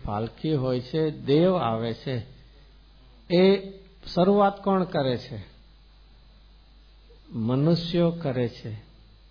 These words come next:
એ પણ પહેલા કોણ? ભૂમિ ગોચરી, ભૂમિ ગોચરી, અને એના પછી કોણ આવે?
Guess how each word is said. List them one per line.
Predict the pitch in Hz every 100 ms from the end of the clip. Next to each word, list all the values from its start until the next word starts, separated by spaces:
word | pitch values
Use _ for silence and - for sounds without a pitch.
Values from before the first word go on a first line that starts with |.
| -
એ | 156
પણ | 147 170
પહેલા | 165 160 151 156
કોણ? | 151 - 143 117 - - - - - - - - - - - - - - - - - - - 175
ભૂમિ | 127 151 185 190
ગોચરી, | 151 127 123 117 107 120 - - 110
ભૂમિ | 135 156 175 185
ગોચરી, | 151 135 131 127 120 113 -
અને | 127 131 127
એના | 139 143
પછી | 143 123 147
કોણ | - 139 123
આવે? | 117 107